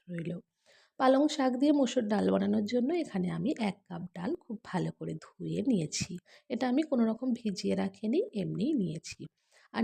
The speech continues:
নিয়ে নিলাম দুটো মাঝারি সাইজের আলুকে লম্বা লম্বা করে কেটে, নিয়ে নিলাম একটা পেঁয়াজ কুচি, একটা টমেটো কুচি, দুটো চেরা কাঁচা লঙ্কা আর এক চা চামচ রসুন কুচি। এখানে রসুন বাটাও ব্যবহার করতে পারেন।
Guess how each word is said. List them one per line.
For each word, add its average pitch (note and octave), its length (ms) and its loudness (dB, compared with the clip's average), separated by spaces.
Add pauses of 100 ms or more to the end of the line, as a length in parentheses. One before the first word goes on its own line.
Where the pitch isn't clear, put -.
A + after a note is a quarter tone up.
নিয়ে G#3+ 160 6
নিলাম A3 300 4
দুটো A3 220 2 (100)
মাঝারি F3 340 0
সাইজের G3 380 -2 (100)
আলুকে E3+ 340 -2
লম্বা G#3 320 4
লম্বা D#3+ 300 -2
করে F3 280 -8
কেটে, F#3 280 -4 (380)
নিয়ে G3 220 0
নিলাম G3 340 2 (360)
একটা - 200 -10 (100)
পেঁয়াজ E3 360 -4
কুচি, F#3+ 320 -6 (140)
একটা F3+ 220 -8 (100)
টমেটো D3+ 360 -4
কুচি, G#3 320 -8 (180)
দুটো A3 180 0 (100)
চেরা E3+ 320 -2
কাঁচা D#3+ 280 -4
লঙ্কা F3 420 -4 (100)
আর A3+ 120 -4 (100)
এক F3+ 220 -6
চা - 100 -12 (140)
চামচ E3+ 320 -2 (180)
রসুন D#3+ 280 -2 (100)
কুচি। D#3 260 -10 (340)
এখানে E3 340 -2
রসুন B3+ 420 0
বাটাও G3 360 2
ব্যবহার D#3 480 -2
করতে - 340 -12
পারেন। D#3+ 300 -8